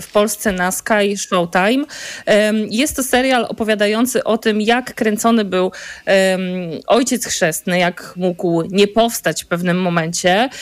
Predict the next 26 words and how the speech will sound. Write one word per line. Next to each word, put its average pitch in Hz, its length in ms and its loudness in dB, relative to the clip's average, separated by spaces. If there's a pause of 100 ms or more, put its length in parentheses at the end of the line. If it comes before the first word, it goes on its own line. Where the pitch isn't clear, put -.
(320)
I 220 400 4 (320)
ja 233 160 2
miałam 359 160 -2
takie - 180 -4
poczucie, 190 720 0 (120)
że 190 240 2
ten 240 180 2
serial 311 280 2
ma 254 100 4
dziesięć 247 340 0
odcinków, 220 920 -2 (580)
czyli 247 560 2
mniej 269 260 4
więcej 359 400 0
tyle 240 220 2
samo, 196 720 -2 (480)
y, 190 40 -10 (200)
trwa - 300 -2
czasu, 220 560 0 (300)
co 294 500 2
trylogia 220 640 2
Ojciec 185 420 -2
Chrzestny. - 560 -4 (1000)
I, 220 760 2
e, 185 480 2
ten, 202 180 0